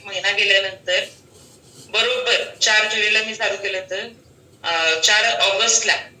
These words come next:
परत, अ, वजन वगैरे चेक केलं, सहा किलो सहाशे ग्रॅम वजन माझं कमी झालं. मी अजिबात लक्ष न देता, माझ्यावर स्वतःवरती सर सांगतायत, मॅडम सांगतायत, त्या पद्धतीने एक फॉलो करायची, एक नाही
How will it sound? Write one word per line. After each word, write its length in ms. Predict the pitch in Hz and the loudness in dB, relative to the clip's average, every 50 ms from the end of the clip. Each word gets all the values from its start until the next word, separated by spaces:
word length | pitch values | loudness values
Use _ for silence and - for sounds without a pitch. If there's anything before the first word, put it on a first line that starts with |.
| - - - - - - - - - - | -20 -20 -20 -20 -20 -20 -20 -20 -10 -6
परत, 340 | 208 208 220 226 220 214 220 | -2 -2 0 -2 -2 -2 -2
अ, 260 | 220 220 220 220 220 | 0 0 0 0 0
वजन 300 | 202 208 208 220 214 208 | -2 -4 -4 -4 -4 -4
वगैरे 240 | 208 202 202 196 208 | -4 -4 -4 -4 -4
चेक 300 | 202 - - - - - | -4 -4 -6 -6 -6 -6
केलं, 220 | 208 180 175 190 - - - - - - - - - - - - | -4 -4 -4 -4 -6 -10 -18 -20 -20 -20 -20 -20 -20 -10 -2 0
सहा 400 | - 240 240 240 240 233 240 240 | 2 2 4 4 4 4 4 2
किलो 160 | 240 240 247 | 2 0 0
सहाशे 440 | 247 - 240 233 233 - - 220 220 | 0 -2 -2 -2 -2 0 0 0 0
ग्रॅम 300 | 214 214 214 214 220 214 | 0 -2 -2 -2 -2 -4
वजन 200 | 202 196 196 196 196 | -8 -10 -12 -14 -16
माझं 220 | 202 190 185 190 | -14 -14 -14 -10
कमी 240 | - 196 175 165 156 | -10 -10 -10 -8 -10
झालं. 180 | 147 143 135 - - - - - - - - - - - - - - - | -12 -12 -14 -16 -14 -12 -12 -12 -12 -14 -20 -20 -20 -20 -20 -20 -12 -2
मी 400 | 202 208 - 247 - - - - - | 2 4 6 6 6 4 2 0 0
अजिबात 360 | 180 180 185 196 196 214 208 - | 0 0 0 0 0 0 -2 -2
लक्ष 280 | 196 185 185 185 190 196 | -2 0 2 2 2 2
न 260 | 196 196 185 185 185 | 0 -2 -4 -4 -2
देता, 380 | 185 170 - - - - - - - | -2 -4 -4 -4 -6 -8 -8 -10 -8
माझ्यावर 420 | - 175 170 175 175 175 180 180 180 | -4 -4 -2 0 0 0 0 0 0
स्वतःवरती 600 | 175 - 180 165 - 185 196 202 196 196 196 196 | -2 -2 -4 -4 -2 0 2 2 2 0 -2 -4
सर 200 | 185 - 185 185 | -4 -4 -4 -4
सांगतायत, 440 | 185 190 185 175 - - 160 160 160 - | -2 -4 -4 -6 -4 -4 -4 -4 -2 -2
मॅडम 240 | 180 175 170 170 170 | 0 0 0 0 -2
सांगतायत, 400 | - - 180 - - - 151 156 - - - - - - - - | -4 -6 -10 -10 -10 -10 -10 -10 -12 -14 -20 -20 -20 -10 -4 0
त्या 120 | 196 196 | 0 0
पद्धतीने 480 | 196 202 196 190 196 196 202 202 208 196 | 0 0 -2 -2 -2 0 0 2 4 4
एक 300 | 185 180 180 190 196 208 | 4 4 4 2 0 -2
फॉलो 220 | 214 196 196 196 | -4 -4 -4 -4
करायची, 400 | 196 202 190 180 175 - - - - 185 | -2 0 0 0 0 0 -2 -2 -4 -4
एक 180 | - 131 - | -6 -8 -10
नाही 120 | 151 143 | -10 -10